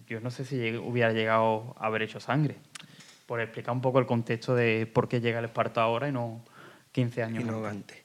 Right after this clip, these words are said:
Speaker 2: Un desembolso que no es demasiado y al que le guste el tema de la música cofrade es el, el que pueden hacer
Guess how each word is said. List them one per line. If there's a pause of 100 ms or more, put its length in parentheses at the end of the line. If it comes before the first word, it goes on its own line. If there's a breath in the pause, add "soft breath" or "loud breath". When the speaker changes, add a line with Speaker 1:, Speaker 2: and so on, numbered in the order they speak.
(460 loud breath)
Speaker 2:
Un
desembolso
que
no
es (320)
demasiado (400)
y
al
que
le
guste (380 loud breath)
el
tema
de
la
música
cofrade
es
el,
el
que
pueden
hacer